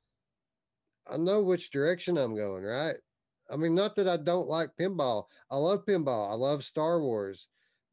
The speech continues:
But, uh, I feel like, uh, you know, uh, uh, one's a bit of a novelty,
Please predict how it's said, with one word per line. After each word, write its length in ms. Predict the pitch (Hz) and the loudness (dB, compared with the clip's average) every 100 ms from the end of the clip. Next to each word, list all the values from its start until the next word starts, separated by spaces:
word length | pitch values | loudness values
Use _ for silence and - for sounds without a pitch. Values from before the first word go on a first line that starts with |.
| 101 | -4
But, 240 | 127 123 - | 0 0 -2
uh, 340 | 123 120 117 110 92 - | -4 -2 -2 -4 -10 -14
I 40 | 127 | -12
feel 180 | - 170 | -2 0
like, 300 | 185 151 - | 2 0 -2
uh, 60 | 107 | -10
you 180 | 95 127 | -10 -10
know, 340 | 107 110 - _ _ _ _ _ _ _ _ - | -8 -10 -12 _ _ _ _ _ _ _ _ -18
uh, 40 | |
uh, 240 | - 101 98 - | -12 -12 -12 -14
one's 320 | 127 147 175 147 | -4 -2 0 -2
a 60 | |
bit 160 | 139 147 | -2 0
of 80 | 123 | 0
a 60 | |
novelty, 800 | 117 127 160 143 - 101 98 | -2 -2 -2 -2 -6 -8 -10